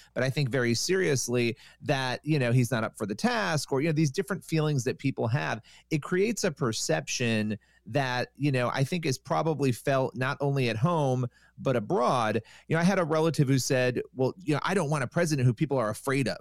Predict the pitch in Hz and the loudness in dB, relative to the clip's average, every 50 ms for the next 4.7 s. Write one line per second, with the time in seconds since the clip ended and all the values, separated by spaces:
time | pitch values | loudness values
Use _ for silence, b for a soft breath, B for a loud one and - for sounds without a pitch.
0 | - - 107 101 110 107 113 123 127 123 120 117 - - 123 98 131 117 117 110 | -4 -2 0 0 2 0 0 2 2 2 2 0 0 -2 -2 0 0 0 0 0
1 | 107 110 107 - 113 101 - - - - - 214 202 135 107 - B B B B | -2 -2 -2 -2 -4 -4 -4 -6 -6 -4 -2 0 0 -2 -2 -6 B B B B
2 | B B - 175 185 190 170 247 226 185 180 208 196 185 175 147 143 - 156 160 | B B -2 -2 0 0 0 0 0 0 0 2 2 2 2 0 0 0 2 2
3 | 156 135 160 160 156 143 127 - 151 147 135 131 127 - - 135 127 - 131 110 | 2 2 2 0 0 0 -2 -2 -2 0 0 0 0 2 2 0 0 0 -2 -2
4 | 104 104 127 151 170 175 156 135 120 107 104 104 101 | 0 0 0 0 0 -2 -2 0 0 0 0 0 -2